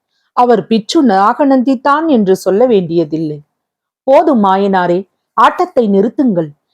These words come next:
இனிமேல் ஆடினால் சிவகாமியும் தாங்க மாட்டாள், உலகமும் தாங்காது" என்று நாகநந்தியின் வார்த்தைகளை கேட்டு ஆயனார் சுயப்பிரக்கை அடைந்து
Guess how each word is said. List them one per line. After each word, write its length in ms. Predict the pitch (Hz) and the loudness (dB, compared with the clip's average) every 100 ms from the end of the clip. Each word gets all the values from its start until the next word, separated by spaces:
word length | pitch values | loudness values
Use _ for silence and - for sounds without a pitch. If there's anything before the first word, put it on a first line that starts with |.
| _ | _
இனிமேல் 460 | 196 202 208 220 220 | -2 0 2 2 2
ஆடினால் 580 | 208 254 302 294 208 143 _ _ | 2 2 0 0 -2 -8 _ _
சிவகாமியும் 800 | - 190 202 233 247 269 294 | -2 0 2 0 2 0 0
தாங்க 320 | 294 285 330 359 | 0 0 0 0
மாட்டாள், 580 | 339 339 381 330 190 - _ - | 0 0 0 -2 -4 -12 _ -2
உலகமும் 580 | 302 339 311 269 240 - | 0 2 0 0 0 0
தாங்காது" 680 | 226 269 311 254 202 214 | 0 0 2 0 2 2
என்று 280 | 202 190 185 | 2 0 0
நாகநந்தியின் 800 | 185 196 262 254 208 196 196 180 | 0 0 0 -2 -2 -2 -2 0
வார்த்தைகளை 600 | 175 202 - 262 214 165 | 0 -2 -4 -2 -2 -2
கேட்டு 420 | - 180 - 165 147 _ _ _ - | -6 -8 -6 -10 -10 _ _ _ 0
ஆயனார் 460 | 226 320 330 254 202 - | 2 2 0 0 -2 0
சுயப்பிரக்கை 720 | 226 302 - 208 - 196 185 | 0 0 -2 -4 0 2 2
அடைந்து 480 | 170 208 240 170 | 0 -2 -2 -4